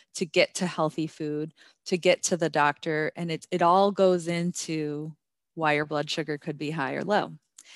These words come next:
And it's not just solving for the food part. It's, like I said, transportation, education, it's housing. Maybe you're in,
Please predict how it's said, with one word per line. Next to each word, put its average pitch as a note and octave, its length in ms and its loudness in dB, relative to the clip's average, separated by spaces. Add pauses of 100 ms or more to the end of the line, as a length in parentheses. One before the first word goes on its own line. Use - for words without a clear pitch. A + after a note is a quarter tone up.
(280)
And E3+ 320 2
it's - 220 0
not E3+ 340 2
just - 300 -6
solving D#3+ 440 -4
for D#3 280 -8
the D#3 80 -6
food F3+ 340 -6
part. D#3 300 -2
It's, - 260 -6 (640)
like D#3+ 180 -8
I E3+ 40 -4
said, D#3 240 -4
transportation, D#3+ 840 -4
education, D#3+ 840 -4
it's - 160 -8
housing. F3 760 -2
Maybe F#3 260 -2
you're G3+ 520 -2
in, G3+ 200 -2